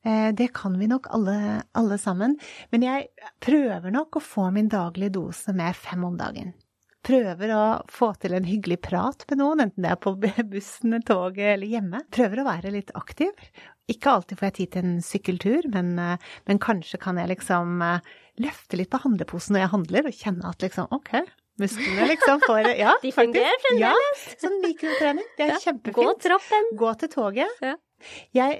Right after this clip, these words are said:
Speaker 1: tror jeg har et, eh, har et øye for, eh, å legge merke til, eh, til vakre ting omkring meg. Jeg blir veldig fanget av, eh, en vakker soloppgang eller høstfargene som fyller, ikke sant? Eh,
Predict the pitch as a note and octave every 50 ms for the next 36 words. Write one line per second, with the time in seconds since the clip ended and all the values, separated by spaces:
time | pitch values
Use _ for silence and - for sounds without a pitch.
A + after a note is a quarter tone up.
0 | - _ _ - C4+ C4+ C4 C4 C4 B3 A#3+ A3+ A#3 B3 B3 - - - B3+ B3
1 | A#3+ A#3+ B3 B3 B3 B3 B3 - - _ G#3+ G3 A3 G#3+ G#3 G#3+ A3+ A3 - -
2 | - A3 G3+ F#3 F3+ F#3 F3+ - - G3+ G3 G3 G3 G3 G3 G3 G3 G3 G3 G3
3 | G3+ G3 G3+ G3 G3 G#3 G3+ G3 - _ - _ _ _ _ _ - G#3+ G#3 G#3
4 | G3 A3+ A3+ A3+ G#3 F3 - - - - F3+ - - G3 F#3 F#3 F#3 F#3 F#3 F#3
5 | F#3 F3+ F3+ F3+ F3+ F#3 F#3 - _ _ _ _ _ _ _ _ _ _ - G#3
6 | G3+ G3 G#3+ - _ - E3 F3 F3+ - E3+ - F3+ F#3 - - F3 - - G#3+
7 | - - _ _ _ _ _ _ _ _ _ _ - G#3+ G3+ G3+ G3+ G#3+ A#3+ B3+
8 | A#3+ A3+ F3+ E3 E3+ G3 G3+ G#3 G#3 G#3 G#3+ G#3 - - - A3 G3 F#3 F3+ F3
9 | F3 F3+ G3 F#3+ - G3+ F#3 F3+ F3 F#3 F3+ F3+ F#3 F#3 F#3 F#3 - - - -
10 | - - - G#3 G#3 G3+ F3+ - - _ - - F#3+ F#3 F#3+ G3 F#3+ - - -
11 | A3+ G3 F3 E3+ F3+ - _ - F#3+ F3 F3+ F3+ F3+ F3 F3 F3 F#3 F#3 F#3 F#3
12 | E3+ - - G#3 G#3+ - - - - - - F#3 E3 F3+ E3+ - F3 F3+ F3+ -
13 | G3+ G3 F#3+ - - A3 F#3 F3 E3+ F3 F3 F#3 F#3+ - - G3 F3+ F#3 F#3+ -
14 | - - G3 F3+ F3+